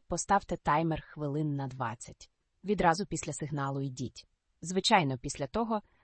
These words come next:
як ви вже витратили час на збори, дорогу і перевдягання, вам не захочеться йти так швидко. І ось воно, пристрасне бажання займатися, хоча спочатку його не було.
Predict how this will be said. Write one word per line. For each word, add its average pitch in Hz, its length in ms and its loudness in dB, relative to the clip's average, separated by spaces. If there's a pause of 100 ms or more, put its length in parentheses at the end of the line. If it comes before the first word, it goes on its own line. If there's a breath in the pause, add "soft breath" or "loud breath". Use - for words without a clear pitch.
як 160 220 -2
ви 175 120 0
вже 160 200 0
витратили 160 520 0
час - 340 0
на 147 120 0
збори, 160 480 0
дорогу 151 560 0
і 147 100 -6
перевдягання, 151 800 -4 (260 soft breath)
вам 247 300 2
не 240 100 2
захочеться 180 580 -4
йти 147 200 -4
так - 200 -6
швидко. - 540 -6 (480)
І 240 120 -2
ось 226 260 2
воно, 135 320 0 (180)
пристрасне 202 600 4
бажання 160 520 4
займатися, 143 720 -2
хоча - 280 -4
спочатку - 640 -2
його 143 260 -2
не 143 120 -2
було. 143 380 -6